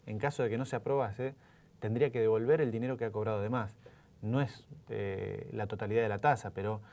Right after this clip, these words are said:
digamos que es un quince por ciento más de lo que se le aprobó en el Consejo Deliberante.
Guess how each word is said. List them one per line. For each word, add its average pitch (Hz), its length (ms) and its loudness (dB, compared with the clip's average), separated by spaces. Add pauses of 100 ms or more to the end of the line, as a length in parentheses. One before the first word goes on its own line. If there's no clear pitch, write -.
(180)
digamos 120 380 0
que 104 360 0
es 104 120 -6
un 113 100 -4
quince 135 320 -2
por 107 140 -4
ciento 135 260 -2
más 139 160 0
de 135 60 -2
lo 120 80 -2
que 101 80 -4
se 110 80 -8
le 101 60 -2
aprobó 104 200 -2
en 113 60 -2
el 107 60 -4
Consejo 107 340 -6
Deliberante. 98 440 -4